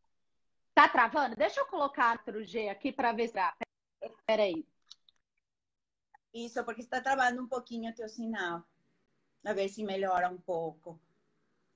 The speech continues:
Speaker 2: É, mas é, realmente é, isso é bem, muito bom, muito bom que,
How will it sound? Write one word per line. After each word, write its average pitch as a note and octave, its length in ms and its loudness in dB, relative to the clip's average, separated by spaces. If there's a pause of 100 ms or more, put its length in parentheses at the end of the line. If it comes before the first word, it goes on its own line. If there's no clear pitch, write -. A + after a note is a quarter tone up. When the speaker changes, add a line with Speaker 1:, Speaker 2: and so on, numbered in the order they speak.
(1900)
Speaker 2:
É, A3 180 4
mas A3+ 260 0
é, B3 200 2 (1400)
realmente C#4+ 540 4 (160)
é, B3+ 100 6 (240)
isso B3 200 0
é B3+ 120 2
bem, C4+ 240 -2 (400)
muito E4+ 380 2
bom, D4 200 8
muito D4 280 0
bom C4 240 -2
que, B3+ 220 -6